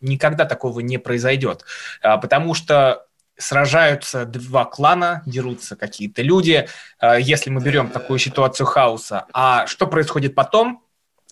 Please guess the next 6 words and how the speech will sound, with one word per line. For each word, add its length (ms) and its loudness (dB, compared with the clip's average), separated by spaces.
Абсолютно 800 0
случайный 600 0
Ленин 460 0
подбирает 540 0
эту 200 -2
власть. 440 -4